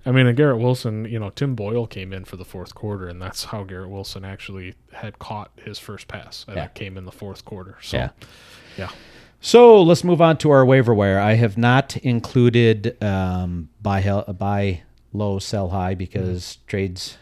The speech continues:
Speaker 2: are pretty much done.
Speaker 1: Yep.
Speaker 2: So our waiver wire looks like Jake Browning,
Speaker 1: Mm-hmm.
Speaker 2: uh, who we've talked about now that Joe Burrow is out
Speaker 1: Yeah.
Speaker 2: and could, like, like, uh, we said about Dobbs, could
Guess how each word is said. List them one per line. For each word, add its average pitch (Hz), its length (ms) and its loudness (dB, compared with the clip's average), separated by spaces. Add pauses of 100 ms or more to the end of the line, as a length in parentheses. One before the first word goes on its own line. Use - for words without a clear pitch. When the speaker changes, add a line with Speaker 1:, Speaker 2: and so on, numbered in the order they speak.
(140)
Speaker 2:
are 98 100 -10
pretty 95 220 -8
much 87 220 -10
done. 104 340 -4
Speaker 1:
Yep. 131 160 -2
Speaker 2:
So 101 220 -6
our 92 160 -4
waiver 110 320 0
wire 104 320 0
looks 98 240 -6
like 87 280 -6
Jake 127 300 0
Browning, 113 480 -2 (200)
Speaker 1:
Mm-hmm. 117 180 -12 (500)
Speaker 2:
uh, 92 220 -4
who 104 100 -4
we've 101 220 -4
talked 92 300 -4
about 92 300 -4
now 90 240 -4
that 85 440 -8 (100)
Joe 95 160 -6
Burrow 87 360 -4
is 82 140 -8
out 85 300 -10 (120)
Speaker 1:
Yeah. 117 140 -8
Speaker 2:
and 87 380 -8 (200)
could, 127 460 2 (160)
like, 101 200 -4 (200)
like, 92 280 -6 (180)
uh, 101 320 -2
we 101 120 -6
said 107 200 -6
about 101 240 -4
Dobbs, 104 380 -6
could 110 320 -6